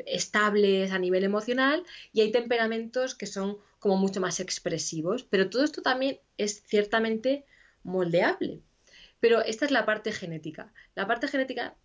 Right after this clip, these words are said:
puede ser muy moldeable por el ambiente. Entonces, en esta parte, nosotros nos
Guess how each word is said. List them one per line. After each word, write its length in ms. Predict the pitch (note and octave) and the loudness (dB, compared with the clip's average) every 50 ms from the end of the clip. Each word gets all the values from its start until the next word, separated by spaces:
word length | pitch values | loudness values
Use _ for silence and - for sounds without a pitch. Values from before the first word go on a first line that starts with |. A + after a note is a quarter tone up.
| _ _ | _ _
puede 200 | - A3 A3+ A3+ | 0 2 2 2
ser 160 | A3+ B3 A#3+ | 2 -2 -2
muy 180 | A3+ A3+ A#3+ B3+ | -2 -2 -2 0
moldeable 600 | C4 C4+ C4+ C4 A#3+ A#3 A3+ A3 A3 A#3+ C4 C4+ | 2 2 2 2 2 0 0 0 2 2 2 2
por 160 | C4 G#3 F#3 | 2 2 0
el 80 | E3+ D#3+ | 0 0
ambiente. 680 | D3 D#3 D#3+ E3 E3+ E3 D#3+ D3+ - - - E3+ - _ _ | -2 -2 -4 -4 -4 -4 -4 -6 -8 -12 -18 -20 -20 _ _
Entonces, 480 | - E3+ F3 D#3+ D#3+ D#3 D#3 D#3 - _ _ | -10 -8 -6 -4 -4 -4 -4 -6 -12 _ _
en 160 | - E3+ F3+ | -6 -2 -2
esta 280 | G#3 A3+ A3+ - C#4+ C#4+ | 0 0 2 2 2 2
parte, 440 | D4+ D#4 D#4 D#4 - D4+ E4+ F#4 - _ _ _ _ _ _ _ _ _ _ - - _ | 2 0 0 2 0 0 0 -2 -4 _ _ _ _ _ _ _ _ _ _ -20 -20 _
nosotros 600 | - F#3+ G3 F#3+ G#3+ G#3 - B3 C4+ C4+ C4+ - _ _ | -4 -4 -2 -2 -2 0 2 2 2 2 0 -4 _ _
nos 340 | F#3+ F#3+ F#3+ F#3 - - | -2 -2 -2 -2 -4 -8